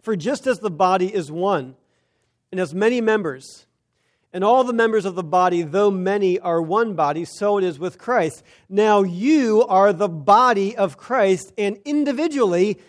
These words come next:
members of it." To notice the order of priority.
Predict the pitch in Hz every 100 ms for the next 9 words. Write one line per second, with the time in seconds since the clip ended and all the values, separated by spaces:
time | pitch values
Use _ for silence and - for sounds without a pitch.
0 | _ 196 226 247 262 208 294 226 151 -
1 | - _ _ _ _ _ _ _ _ _
2 | _ _ - 220 233 285 294 - 254 233
3 | 254 262 247 - 226 220 220 220 170 127